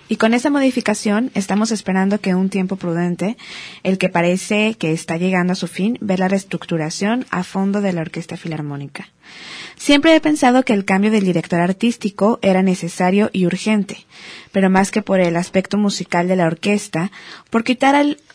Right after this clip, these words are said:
artífice de un proyecto caro, irresponsable y excluyente de músicos mexicanos,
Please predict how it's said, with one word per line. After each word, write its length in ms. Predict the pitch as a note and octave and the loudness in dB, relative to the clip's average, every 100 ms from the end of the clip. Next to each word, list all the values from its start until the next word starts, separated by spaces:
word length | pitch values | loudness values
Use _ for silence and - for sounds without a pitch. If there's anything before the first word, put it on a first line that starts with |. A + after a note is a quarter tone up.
| - | -2
artífice 720 | G3+ G3+ - C4+ C4 A3+ F#3+ | 0 0 -2 -2 0 -2 0
de 140 | F#3+ | 2
un 140 | G3 G#3 | 2 2
proyecto 500 | A3 G#3+ G#3 G3+ F#3+ | 0 -2 -2 -4 -2
caro, 340 | G3+ G3+ G#3 - | 2 4 4 2
irresponsable 960 | G3+ F3+ - E3 E3+ - F#3+ G3 G#3+ - | 0 0 -2 -4 -2 0 2 2 0 2
y 160 | G3 | 2
excluyente 720 | E3+ - - F3+ F3+ F#3+ G3+ A3+ | 2 0 -6 -2 0 0 0 0
de 100 | F#3+ | 0
músicos 460 | F3+ F3+ - F3+ | 0 -2 -4 -2
mexicanos, 760 | F3+ F3+ - F3 E3+ D#3+ - | -2 -4 -2 0 0 -2 -8